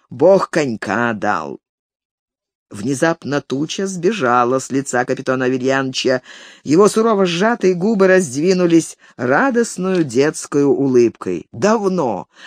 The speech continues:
спросил он, быстро устремляясь вперёд. «Да вот только что управились. Надо быть опять вороной. На лбу звезда, левая задняя в чулке». Другие маточники, подручные Терентия,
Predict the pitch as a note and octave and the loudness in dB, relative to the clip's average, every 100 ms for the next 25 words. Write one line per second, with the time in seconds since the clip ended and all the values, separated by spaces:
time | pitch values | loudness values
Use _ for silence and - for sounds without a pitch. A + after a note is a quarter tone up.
0 | - - C3 A#2 B2 A2 F#3 A#3+ A3+ - | -18 -6 -4 -2 -2 0 2 2 -2 -12
1 | - A#2+ D#3 G3+ E3+ E3+ - D3+ C3 B2 | -18 -2 0 0 2 2 2 0 0 2
2 | C3 B2+ - - A#2 G#2+ G2 F#2 _ _ | 0 -4 -8 -4 0 0 -2 -6 _ _
3 | _ - E4+ C4 - D#3+ G3+ G#3 - - | _ 0 2 2 2 2 4 2 -4 0
4 | D#3 A2 A2 G#2+ G2 G2 E2+ G#2 - - | 0 0 0 -2 0 -2 -2 -4 -10 -14
5 | - G3+ B3+ C4+ B3+ - - _ - F#3 | -2 0 2 2 0 -4 -16 _ -2 2
6 | F#3 G#3+ G#3 G#3 F3 C#3 D#3+ D3+ C3 _ | 2 2 2 2 2 4 4 4 0 _
7 | _ _ _ B2 F3 F3 D#3 C#3+ G3+ G3+ | _ _ _ 0 4 4 4 6 8 8
8 | E3+ E3 E3 D#3 B2+ B2+ C3 B2 A2+ G#2+ | 4 2 2 2 -2 0 2 2 2 0
9 | C#3+ D#3+ C#3+ C3+ B2 B2+ B2+ A#2 A#2+ A2+ | 2 2 2 0 0 0 0 -4 -6 -6
10 | - - G#2+ D#2 - D#2+ C#2 - _ _ | -6 -4 -2 -4 -10 -12 -12 -20 _ _
11 | _ _ _ _ _ _ _ _ _ _ | _ _ _ _ _ _ _ _ _ _
12 | _ _ _ B2+ E3 G3 B3 E4 G3+ C#3+ | _ _ _ 2 4 6 8 8 8 2
13 | C3+ - - C3+ - B2+ - _ - C#3 | 0 -6 -6 -6 0 0 -2 _ -4 0
14 | D3 C3+ - B2 A#2+ C3+ B2 A#2+ A#2+ A#2+ | 2 2 0 -2 -2 0 2 0 -2 0
15 | A2 | 0